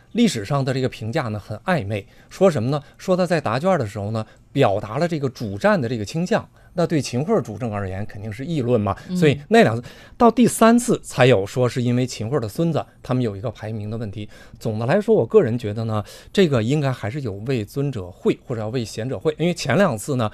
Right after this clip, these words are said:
Speaker 1: 跟前两次我们说啊，就答卷儿这种呢，完全，而且我们知道第三次他们那一榜，就一一五四年那一榜都有谁啊？于允文，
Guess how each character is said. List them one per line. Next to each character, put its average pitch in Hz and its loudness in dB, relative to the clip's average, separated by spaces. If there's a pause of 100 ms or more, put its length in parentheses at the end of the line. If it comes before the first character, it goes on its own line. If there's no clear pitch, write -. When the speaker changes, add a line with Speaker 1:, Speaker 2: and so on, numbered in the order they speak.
(340)
Speaker 1:
跟 170 2 (460)
前 - 0
两 226 2
次 165 -2
我 110 -8
们 101 -6
说 127 0
啊， 107 0
就 107 -6
答 - -12
卷 240 -2
儿 214 2
这 123 -2
种 107 -6
呢， 104 -4 (180)
完 147 4
全， 165 2 (180)
而 185 6
且 208 8
我 185 10
们 131 6
知 135 6
道 127 8 (160)
第 220 4
三 190 6
次 170 2 (320)
他 190 4
们 202 8
那 202 10
一 151 8
榜， 110 4
就 160 2
一 196 0
一 202 2
五 127 0
四 165 -2
年 143 4
那 160 2
一 135 2
榜 104 -2
都 131 4
有 110 4
谁 107 -2
啊？ 110 -2 (140)
于 147 0
允 110 2
文， 104 0